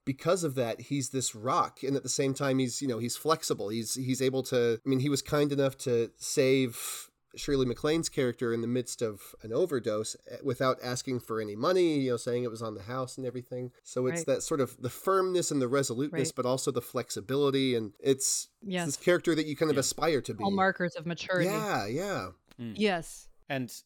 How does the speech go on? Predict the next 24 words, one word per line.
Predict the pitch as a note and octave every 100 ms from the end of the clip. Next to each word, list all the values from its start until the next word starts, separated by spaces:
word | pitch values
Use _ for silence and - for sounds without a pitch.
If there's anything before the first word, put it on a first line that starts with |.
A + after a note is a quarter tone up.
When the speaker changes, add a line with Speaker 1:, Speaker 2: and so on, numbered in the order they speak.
| -
Speaker 3:
not, | C#3 C#3+
not | C3 E3
Speaker 2:
Mm-hmm. |
Speaker 3:
to | D#3
dive | B2+ A2+ - _
too | - A2+
deeply | A#2+ - G#2
into | A#2+ A#2+
this, | G2+ G2
but | - G#2+ -
perhaps | G#2 A#2 -
worth | G#2+ -
mentioning | A2 A2 - G2+ F#2
that | G2
he, | A2+ G#2+ G2+ A#2 -
Billy | A#2+ B2+
Wilder | A2 A#2 A2+ G#2 F#2+
himself | G2 - B2 G2 G2+ - _ -
is | G2+ F#2 F#2 E2+ F#2+ - _ _ _
a | A2+
Jewish | F#2 G2+ G2 - - -
refugee. | G#2+ G2 - F#2 F#2+ G2 F2+ F#2 - - _ -
Uh, | G2
Speaker 2:
Mm. | F#2+ F#2